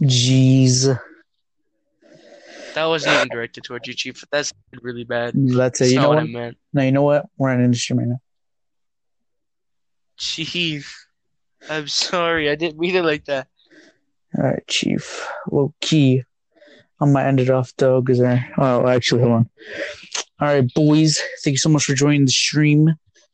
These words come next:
Speaker 1: tonight. Uh, I'm gonna let Davey say some last words before I sign off.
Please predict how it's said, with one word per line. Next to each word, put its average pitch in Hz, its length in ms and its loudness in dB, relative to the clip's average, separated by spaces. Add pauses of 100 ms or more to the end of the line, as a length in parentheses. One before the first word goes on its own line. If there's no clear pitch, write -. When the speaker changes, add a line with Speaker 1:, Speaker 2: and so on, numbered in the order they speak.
Speaker 1:
tonight. 143 480 0 (340)
Uh, 123 520 0 (440)
I'm 135 60 0
gonna 131 160 2
let 123 220 0
Davey 131 300 0
say 135 260 0
some 135 180 0
last 131 260 0
words 139 220 0
before 135 180 -2
I 131 40 0
sign 147 260 0
off. 156 260 0